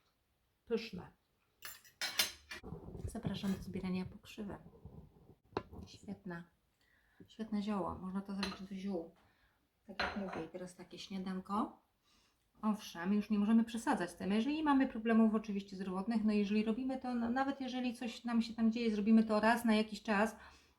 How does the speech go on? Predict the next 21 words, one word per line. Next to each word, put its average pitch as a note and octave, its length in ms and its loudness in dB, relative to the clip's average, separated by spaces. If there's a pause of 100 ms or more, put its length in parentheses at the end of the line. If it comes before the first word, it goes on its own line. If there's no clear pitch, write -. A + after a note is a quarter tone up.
(140)
to A3+ 100 0
da-, A3 300 4
daję A3+ 260 4
słowo, A3+ 240 2
że A3 80 6
się A3+ 140 4
nic A3 220 6
nie A3+ 120 6
wystanie. A3+ 440 2
To G3 120 -4
wszystko - 320 -6
w C4 40 0
nadmiarze C4+ 500 4
jest F#3 180 0
po G3 80 -6
prostu, F#3 360 -6 (560)
e, F#3+ 320 0
szkodliwe. F#3 640 -2 (920)
I - 80 -20
taka G3 260 -2
herbatka, F3+ 840 -4